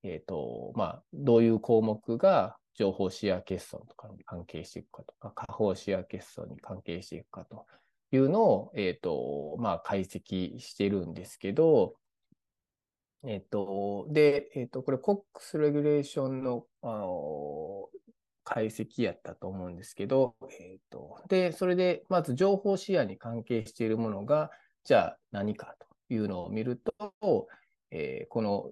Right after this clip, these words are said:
ロングタームアイオーピーフラクチュエーション、デュアリングフォローアップっていうのが、えっと、関係していたと。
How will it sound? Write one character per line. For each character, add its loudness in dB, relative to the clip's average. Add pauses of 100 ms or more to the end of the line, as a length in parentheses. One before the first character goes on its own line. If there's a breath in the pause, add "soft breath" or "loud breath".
ロ 4
ン 4
グ 2
タ 4
ー 2
ム 2
ア 2
イ 2
オ 0
ー -2
ピ -4
ー -2
フ -8
ラ -2
ク -20
チ -6
ュ 2
エ 2
ー 0
シ -14
ョ -16
ン、 -20 (160)
デ -2
ュ 2
ア -2
リ -4
ン -8
グ -12
フ -6
ォ -2
ロ -2
ー -4
ア -6
ッ -14
プ -20
っ -20 (160)
て -6
い -2
う -4
の -2
が、 0 (420)
え -14
っ -18
と、 -14 (160)
関 -6
係 -8
し -16
て -12
い -16
た -20
と。 -20